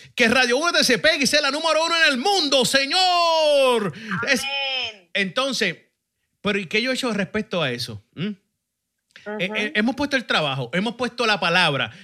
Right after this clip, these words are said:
Speaker 1: hemos puesto esto a bendecir a otras personas, hemos bendecido a otras personas. Dios no quiere que esto sea la número uno y la mejor del mundo. Dios lo que quiere es que esto sea de bendición para otros. Entonces,
Speaker 2: Así es.
Speaker 1: tenemos que ser muy cautelosos lo que le pedimos a Dios.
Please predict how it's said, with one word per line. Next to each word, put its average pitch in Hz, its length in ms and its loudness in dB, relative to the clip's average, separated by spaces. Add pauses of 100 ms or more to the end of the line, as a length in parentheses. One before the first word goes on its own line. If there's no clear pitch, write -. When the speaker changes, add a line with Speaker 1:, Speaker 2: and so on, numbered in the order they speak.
Speaker 1:
hemos 208 240 -4
puesto 233 260 -4
esto 214 220 0
a 190 60 2
bendecir 175 240 -2
a - 40 0
otras 196 160 -4
personas, 160 380 -2
hemos 196 180 -4
bendecido 220 380 -2
a 214 40 0
otras 214 200 -4
personas. 156 400 -4 (320)
Dios 196 160 -2
no 269 100 -4
quiere 277 200 0
que 247 60 -2
esto 247 140 -2
sea 247 160 2
la 220 100 4
número 214 420 0
uno 214 180 2
y - 20 0
la 214 140 2
mejor 190 240 0
del 196 160 0
mundo. 185 340 -2
Dios 180 100 -2
lo 214 80 0
que 220 100 -8
quiere 240 160 0
es - 20 -4
que 214 60 0
esto 208 120 -6
sea 226 120 0
de 226 80 2
bendición 196 340 -2
para 175 220 2
otros. 151 440 -2 (320)
Entonces, 185 680 -2
Speaker 2:
Así 180 340 -14
es. 220 60 2
Speaker 1:
tenemos 226 240 -2
que 277 80 -4
ser 277 120 2
muy 262 240 -2
cautelosos 262 580 0
lo 208 80 0
que 175 80 -2
le 175 100 0
pedimos 202 360 -2
a 160 80 0
Dios. 160 420 -2